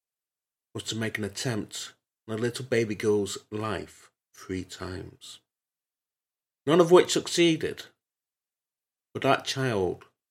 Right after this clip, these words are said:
is now disabled because of Lucy Letby's attacks. On the twenty-third of October, another girl died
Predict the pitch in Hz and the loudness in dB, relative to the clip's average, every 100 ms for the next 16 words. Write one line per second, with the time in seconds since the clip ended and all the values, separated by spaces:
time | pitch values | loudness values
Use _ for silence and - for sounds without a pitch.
0 | _ _ - 104 - 107 104 92 - _ | _ _ -8 -6 -4 -2 -2 -4 -10 _
1 | 120 - 104 101 95 73 - _ _ _ | -10 -6 -4 -4 -6 -8 -10 _ _ _
2 | _ _ _ _ - 95 95 95 90 104 | _ _ _ _ -12 -10 -6 -6 -4 -4
3 | 98 - 98 101 _ _ - 98 - - | -4 -6 -10 -12 _ _ -8 -6 -6 -8
4 | 90 82 - 85 - - 87 82 _ - | -10 -10 -10 -12 -12 -12 -10 -10 _ -18
5 | - - - _ _ _ _ _ _ _ | -14 -14 -16 _ _ _ _ _ _ _
6 | _ _ _ _ _ _ _ _ 120 120 | _ _ _ _ _ _ _ _ -2 -2
7 | 127 143 131 123 127 113 107 - - 104 | 0 2 2 2 0 2 0 -2 2 2
8 | 101 - 110 117 120 107 110 95 87 - | 2 0 0 0 0 6 6 6 2 -10
9 | _ _ 101 98 90 95 - | _ _ -2 0 -2 -6 -14